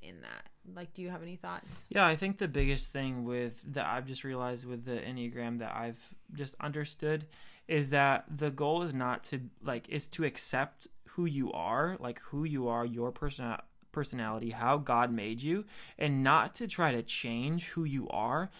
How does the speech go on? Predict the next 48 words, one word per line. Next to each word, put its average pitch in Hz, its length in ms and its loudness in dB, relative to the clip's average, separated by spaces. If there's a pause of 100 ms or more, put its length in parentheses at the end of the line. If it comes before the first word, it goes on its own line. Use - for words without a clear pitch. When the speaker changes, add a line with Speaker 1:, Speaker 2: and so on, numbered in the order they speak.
(220)
Speaker 2:
but - 180 -2
to 156 140 0
be 139 380 -2
more 139 460 0
secure 135 960 -4 (140)
in 127 120 -4
who 117 120 -2
you 113 260 -2
are. - 220 -6 (240)
I 147 80 2
Speaker 1:
Mm. 139 40 0
Speaker 2:
think 170 160 4
that's 139 220 6
the, 139 240 0
that's 135 220 0
the 135 100 -4
biggest 117 540 -4 (160)
thing, 143 340 -4 (240)
is 139 160 2
a 131 60 4
lot 131 180 6
of 135 80 0
times, 135 260 -2
"Oh, 185 100 2
I 185 100 6
don't 180 140 0
like 180 160 -2
this 175 180 -6
number 170 300 0
in 160 100 0
me," 156 120 0
or 147 100 4
whatever. 147 260 2
No, 147 180 6
that's 143 360 2
who - 180 -2
you 135 220 2
are. 127 140 8
That's 127 180 2
how 170 100 4
God 127 260 4
made 120 300 0
you. 107 180 -2 (300)
Your 156 360 4
goal 156 320 6
is 127 120 0
to 131 80 -2
say, 123 280 0